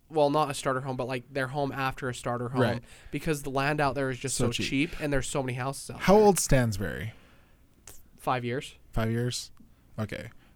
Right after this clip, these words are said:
Speaker 2: It's, I feel like it's gonna be kinda like that. Granted, all the good kids go to Stansbury and not Tooele. I live by Tooele.
Speaker 1: Yeah.
Speaker 2: Um,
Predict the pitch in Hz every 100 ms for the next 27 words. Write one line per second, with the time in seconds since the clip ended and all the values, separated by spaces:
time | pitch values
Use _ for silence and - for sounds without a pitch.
0 | - - 135 135 - - - - - -
1 | 170 151 139 127 127 - - - 117 127
2 | 127 120 113 117 113 110 107 117 113 -
3 | - - - - - - 135 185 170 160
4 | 165 147 139 127 - 120 - 117 - 110
5 | 104 107 107 101 101 - _ _ _ -
6 | - 101 98 110 117 - - 143 135 117
7 | 101 101 78 78 110 151 120 117 - -
8 | - 110 104 95 95